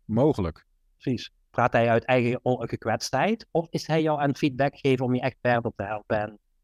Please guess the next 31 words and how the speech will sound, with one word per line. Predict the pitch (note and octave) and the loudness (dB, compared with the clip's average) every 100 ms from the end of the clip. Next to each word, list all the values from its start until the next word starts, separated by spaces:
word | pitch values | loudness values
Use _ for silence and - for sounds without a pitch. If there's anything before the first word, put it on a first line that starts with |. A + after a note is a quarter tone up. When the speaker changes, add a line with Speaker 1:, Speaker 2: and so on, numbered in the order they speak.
| _ | _
Speaker 2:
inzichten | E3+ G3+ A2 - _ | -2 -2 -6 -8 _
te | |
geven? | - F#2+ F#2+ G2 F#2+ G2 _ _ _ _ - | -14 -14 -12 -16 -16 -18 _ _ _ _ -10
Ik, | A2 | -6
ik | - - | -4 -4
heb | A#2 | 0
daar | A2 | 0
ook | C3+ | 2
geen | D3+ | 0
getallen | C#3+ D3+ D3+ C#3+ | 0 2 2 2
voor, | D#3 C#3+ | 2 2
maar | A#2 | 2
vaak | B2+ D3+ D#3 | 2 2 0
is | C#3 | -2
het | B2+ | 0
uit | B2 A#2 | 0 2
eigen | C3 C3+ B2+ | 2 2 0
gekrenktheid | - - C#3+ C3+ F3 A#2+ G#2 D#3 - _ _ | -6 -4 -2 0 0 0 0 -2 -8 _ _
Speaker 1:
Juist. | - G2 F#2+ - | -6 -4 -4 -10
Speaker 2:
dat | - | -8
feedback | A2+ G2+ C3 | -2 2 2
wordt | A2 F#2+ | 2 -2
gegeven. | G2 F#2+ F2+ F#2+ _ _ _ - | -4 -4 -8 -10 _ _ _ 0
Speaker 1:
Ja. | A2 - _ _ _ _ _ _ _ _ _ _ _ _ _ _ _ _ _ _ | 0 0 _ _ _ _ _ _ _ _ _ _ _ _ _ _ _ _ _ _
Speaker 2:
Ja, | G#2 | -6
dat | G#2 G2+ | -4 -4
is | G2+ | -2
een | |
heel | G#2+ G#2+ | 0 2
andere | A#2 A2 | 2 2
feedback. | - G2+ G2+ | 0 0 0